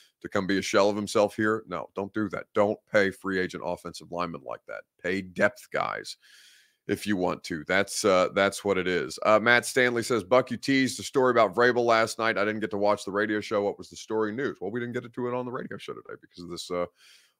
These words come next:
uh, N C double A, uh, State of Tennessee, State of Virginia lawsuit. So, uh, maybe we'll get to it on the radio show tomorrow, but we don't have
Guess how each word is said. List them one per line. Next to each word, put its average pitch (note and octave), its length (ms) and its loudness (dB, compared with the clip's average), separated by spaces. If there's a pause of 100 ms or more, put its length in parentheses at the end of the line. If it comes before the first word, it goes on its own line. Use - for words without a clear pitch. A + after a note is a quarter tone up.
uh, D#2+ 200 -2
N - 100 0
C - 100 -6
double G2+ 280 2
A, F#2 340 0 (140)
uh, F2 540 0 (300)
State B2+ 300 0
of A2 80 -2
Tennessee, A2+ 440 0
State G#2+ 260 0
of F2+ 60 -8
Virginia G2 300 -4
lawsuit. F#2 480 0
So, E2 380 -6
uh, F2+ 320 -6
maybe G2 220 -6
we'll A#2 160 -10
get B2+ 140 -10
to C3+ 100 -12
it C3 80 -8
on C#3 80 -10
the C3+ 60 -10
radio C#3+ 200 -8
show - 160 -10
tomorrow, C#3+ 300 -8 (100)
but - 140 -16
we F2+ 180 -8
don't D#2 180 -14
have D2 100 -10